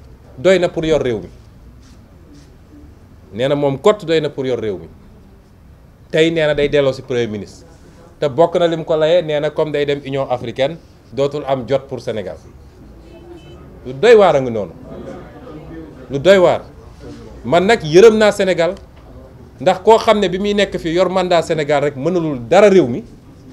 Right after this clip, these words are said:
Tey mu naan maa nga dem Union africaine, ñaari fan yu ne mu jël avion naan day dem défendre l'Afrique. L'Afrique n'a qu'à se gérer d'abord, doog a naan maa ngi dem défendre. Seen défendre yëpp mooy on a qu'à nañ ñu jox ay droits de tirage spéciaux,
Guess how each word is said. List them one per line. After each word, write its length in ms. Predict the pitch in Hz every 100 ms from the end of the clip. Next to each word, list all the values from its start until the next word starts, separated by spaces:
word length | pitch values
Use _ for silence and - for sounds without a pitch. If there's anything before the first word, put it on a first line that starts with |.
| - - -
Tey 140 | 190
mu 120 | 190 190
naan 180 | 180 180
maa 140 | 185
nga 100 | 175
dem 140 | 170 165
Union 180 | 160 156
africaine, 400 | 139 127 127 127
ñaari 240 | 139 170 170
fan 160 | 170
yu 80 | 156
ne 60 | 165
mu 140 | 165
jël 220 | 156 160 139 -
avion 300 | 151 143 139
naan 200 | 139 139
day 120 | 143
dem 160 | 139 135
défendre 360 | 135 131 123 113
l'Afrique. 320 | 110 120 139 - - - - -
L'Afrique 500 | 147 196 - 185 160
n'a 240 | 160 170
qu'à 200 | 170 170
se 160 | 165 156
gérer 300 | 113 160 151
d'abord, 440 | 127 156 160 170 - - - -
doog 200 | 151 156
a 40 |
naan 160 | 160 147
maa 140 | 147
ngi 80 | 147
dem 120 | 143
défendre. 280 | 135 127 120
Seen 160 | 185 190
défendre 360 | 180 180 160 160
yëpp 140 | 196 - - -
mooy 320 | 180 180 185 185 - -
on 160 | 185 175
a 120 | 170
qu'à 220 | 170 170
nañ 160 | 160 165
ñu 120 | 175
jox 140 | 165 156
ay 120 | 156
droits 220 | 143 160 156
de 80 |
tirage 340 | 156 160 151 151
spéciaux, 460 | - 151 165 165